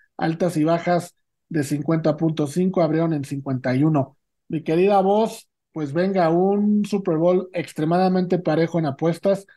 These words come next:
Hacía rato que no teníamos uno así. ¿Cómo lo ves? ¿Cuál es tu primera lectura, segunda lectura? Eh, el tobillo de Mahomes, pues venga,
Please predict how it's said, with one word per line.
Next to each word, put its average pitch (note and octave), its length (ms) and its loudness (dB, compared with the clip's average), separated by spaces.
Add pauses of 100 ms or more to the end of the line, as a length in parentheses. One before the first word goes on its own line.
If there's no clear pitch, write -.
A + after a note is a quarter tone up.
(220)
Hacía E3+ 320 -4
rato F3+ 580 -2
que D3+ 120 -8
no D#3 140 -6
teníamos D3+ 460 0
uno D3+ 280 0
así. G#3 420 0 (400)
¿Cómo F3+ 240 -2
lo D#3+ 160 0
ves? G3 300 0
¿Cuál F3 140 -2
es F3 100 -6
tu D#3 100 -6
primera D3+ 320 -2
lectura, F3+ 540 0
segunda D3+ 400 -4
lectura? G#3 640 0 (440)
Eh, D3 520 2
el C#3 160 -2
tobillo D#3+ 320 0
de D#3 100 0
Mahomes, F3+ 640 0
pues C#3+ 180 -6
venga, G3 460 -2